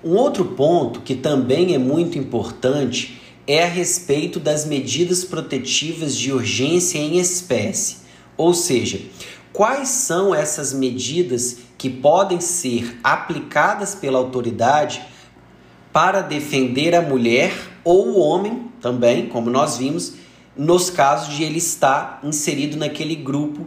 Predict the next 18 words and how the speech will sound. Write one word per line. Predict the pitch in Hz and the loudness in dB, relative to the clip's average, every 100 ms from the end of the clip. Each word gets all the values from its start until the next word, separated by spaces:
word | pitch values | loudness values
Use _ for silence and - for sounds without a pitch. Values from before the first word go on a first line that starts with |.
| - | -6
que | 170 | -2
nós | 147 135 131 | 0 0 0
conversamos | 147 135 147 - 131 131 123 | -4 -4 -4 -4 -2 -2 -2
no | 156 | -4
início | 151 131 127 - | -2 0 -2 -2
do | 139 | -2
episódio. | 131 180 139 107 82 - - - - - - - - | 0 0 2 -2 -4 -10 -18 -20 -20 -20 -20 -20 -4
O | - | 0
artigo | 196 190 269 277 | 2 0 -2 -2
vinte | 202 214 - 147 | -2 0 0 -2
e | |
dois | 120 147 175 127 | 2 4 4 4
da | 120 | 2
Lei | 117 | 2
Maria | 120 117 110 | 2 0 -2
da | 104 110 | -4 -4
Penha, | - 135 147 120 - - - - - | -2 -2 0 -4 -6 -14 -20 -10 0
ela | 147 170 151 | 2 2 2